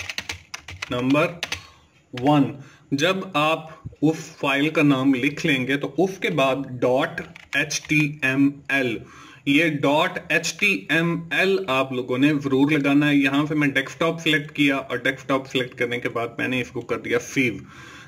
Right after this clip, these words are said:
जब हम इसको सेव कर देंगे और वापस अपने डेस्कटॉप के ऊपर आएंगे तो यहाँ पे देखें ये एक आपको, अ, अगर आपके पास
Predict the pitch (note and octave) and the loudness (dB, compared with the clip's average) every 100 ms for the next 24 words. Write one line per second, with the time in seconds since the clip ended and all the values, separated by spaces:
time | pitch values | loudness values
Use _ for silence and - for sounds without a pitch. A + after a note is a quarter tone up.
0 | - C#3+ E3+ F#3+ F#3 F#3 G3 - E3 F3+ | -4 0 2 2 0 -2 -4 0 0 0
1 | F#3 D#3+ C3 C3+ C#3+ E3 C#3+ C#3 C#3 C#3 | 0 0 2 4 6 4 0 0 2 2
2 | E3+ E3 D3 E3+ D3+ D#3+ - F3+ E3+ D#3 | 0 -2 -2 0 2 0 0 0 0 0
3 | C#3+ C3 A#2+ B2+ C#3 C#3+ C3+ B2+ C#3+ D#3+ | -2 -2 -2 2 2 2 0 -2 -2 -2
4 | E3 C#3 D#3+ D#3 - D3+ D#3 B2 C3 C3+ | -2 -2 -2 -2 0 0 0 -2 -4 -4
5 | A#2+ A#2+ - - D3+ D#3 - - - - | -2 -2 -2 -2 -2 -2 -8 -20 -20 -4
6 | A#2+ A#2+ B2+ C#3 B2+ C3+ - C#3+ C#3+ | -2 0 0 0 0 -2 -4 -4 -2